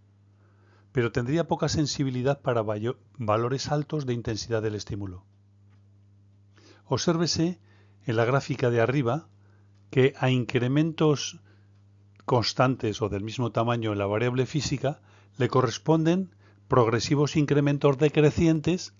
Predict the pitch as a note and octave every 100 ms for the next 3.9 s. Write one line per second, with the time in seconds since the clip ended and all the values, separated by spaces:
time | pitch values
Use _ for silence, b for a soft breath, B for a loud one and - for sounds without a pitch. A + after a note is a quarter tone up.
0 | - A2+ A#2 A#2+ A#2+ B2+ - C#3 D3+ C#3+
1 | D3+ - B2+ A2 A#2 A#2 B2 - C3 C#3
2 | C#3+ D3+ D3 D#3+ B B B C3+ A2+ A2+
3 | A2+ A2+ A2+ - A2 - G#2 G2+ F2+